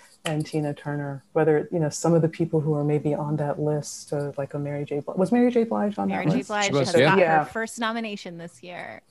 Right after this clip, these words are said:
Speaker 1: Yeah, I think she's had a, a, a very broad reach.
Speaker 2: Oh, big time. You know, looking at the picture on the cover of your book and seeing it, I was like, that, I mean, just the style influence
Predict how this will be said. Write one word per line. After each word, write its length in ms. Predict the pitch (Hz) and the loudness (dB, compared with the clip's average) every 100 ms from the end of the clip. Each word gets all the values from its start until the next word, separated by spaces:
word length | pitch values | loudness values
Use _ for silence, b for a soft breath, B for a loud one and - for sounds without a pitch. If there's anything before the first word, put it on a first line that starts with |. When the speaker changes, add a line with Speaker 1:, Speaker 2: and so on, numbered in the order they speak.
| _ | _
Speaker 1:
Yeah, 160 | - - | 0 2
I 60 | 190 | 4
think 180 | 220 214 | 4 4
she's 220 | - 180 | 4 2
had 240 | 185 165 | 4 6
a, 160 | 151 - - | 6 2 2
a, 240 | 165 160 | 2 4
a 20 | 170 | 2
very 360 | 135 156 147 | 4 4 4
broad 340 | 143 139 135 135 | 0 -4 -4 -4
reach. 480 | 143 151 - - - | -4 -4 -8 -18 -6
Speaker 2:
Oh, 140 | 233 190 | -4 -2
big 160 | 185 | -4
time. 100 | 233 226 | -6 -6
You 140 | 240 | -2
know, 280 | 240 226 214 - | 0 2 0 -4
looking 460 | 190 208 220 262 226 | -4 -4 -2 0 0
at 160 | 202 | 0
the 80 | 190 | -4
picture 640 | 180 - 226 - 196 170 | -2 -4 -4 -10 -4 -2
on 200 | 160 170 | 0 -2
the 60 | 165 | -4
cover 460 | - - 202 196 135 | -6 -4 -2 0 -2
of 160 | 147 | -4
your 140 | 143 139 | -6 -8
book 380 | 127 156 - B B B - | -4 -4 -6 B B B -6
and 280 | 202 190 180 | -2 0 -2
seeing 340 | - 226 233 | -2 0 0
it, 100 | 196 | 2
I 140 | 190 190 | 0 0
was 200 | 190 190 | -4 -2
like, 300 | 175 165 170 | -4 -4 0
that, 360 | 185 202 208 - - | 2 2 -2 -8 -2
I 100 | 208 | -2
mean, 280 | 190 180 - 180 - | -2 -4 -6 -12 -4
just 280 | 214 - - | -4 -4 -4
the 80 | |
style 680 | 214 - - 185 202 233 240 | -4 -6 0 2 2 2 0
influence 720 | 180 180 - 175 156 156 - | -2 -4 -4 -4 -2 -4 -6